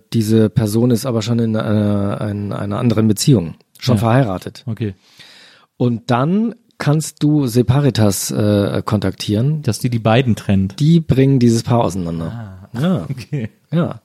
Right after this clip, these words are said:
Speaker 2: <laughs> Mit
Speaker 1: Geniale Idee eigentlich.
Speaker 2: Absolut genial.
Speaker 1: Ja.
Speaker 2: Was, was waren also die, die angedachten Strategien, um das?
Speaker 1: Naja, man muss natürlich zuerst einmal, es soll ja so ablaufen, äh,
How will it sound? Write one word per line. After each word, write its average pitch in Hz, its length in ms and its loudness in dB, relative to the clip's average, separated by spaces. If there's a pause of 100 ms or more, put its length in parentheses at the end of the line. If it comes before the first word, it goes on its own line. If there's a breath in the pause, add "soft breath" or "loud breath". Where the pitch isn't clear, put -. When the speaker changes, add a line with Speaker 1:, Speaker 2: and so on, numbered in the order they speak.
Speaker 2:
<laughs> - 160 -12
Mit 131 240 -4
Speaker 1:
Geniale 120 460 2
Idee 143 260 4
eigentlich. 104 220 -2
Speaker 2:
Absolut 139 480 -2
genial. 110 360 2
Speaker 1:
Ja. 123 300 -2
Speaker 2:
Was, 135 260 -2
was 131 200 2
waren 143 160 4
also 131 200 0
die, 127 300 -6
die 120 320 -6
angedachten 123 560 -2
Strategien, 123 720 2
um 160 160 2
das? - 400 -4 (460)
Speaker 1:
Naja, 127 300 2
man 131 180 2
muss 143 220 2
natürlich 139 420 2
zuerst 123 420 0
einmal, 123 420 2 (100)
es - 320 -8
soll 127 240 4
ja 127 180 4
so 113 260 0
ablaufen, 113 720 -2
äh, 110 540 0